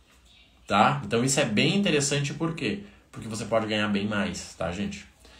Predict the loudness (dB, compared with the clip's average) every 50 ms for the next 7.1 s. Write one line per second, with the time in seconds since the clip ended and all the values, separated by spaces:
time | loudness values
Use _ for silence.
0 | -20 -20 -20 -20 -8 -6 -2 0 2 6 8 8 8 8 8 6 4 2 0 0
1 | 2 0 0 2 4 4 4 4 4 2 2 2 2 2 0 -2 -2 -4 -2 -2
2 | -2 0 0 -2 -2 -4 -8 -14 -16 -20 -20 -20 -20 -20 -20 _ _ _ _ _
3 | -20 -12 0 4 6 6 8 6 4 4 2 2 2 2 2 2 2 4 4 4
4 | 4 2 0 -2 -2 -2 -2 0 0 0 0 0 -2 -6 -14 -20 -20 -20 _ _
5 | -20 _ _ _ _ _ _ _ -8 -6 -6 -6 -2 0 2 4 6 6 4 4
6 | 4 4 2 2 2 0 -2 -2 0 -2 -4 -6 -6 -4 -4 -4 -4 -4 -4 -4
7 | -6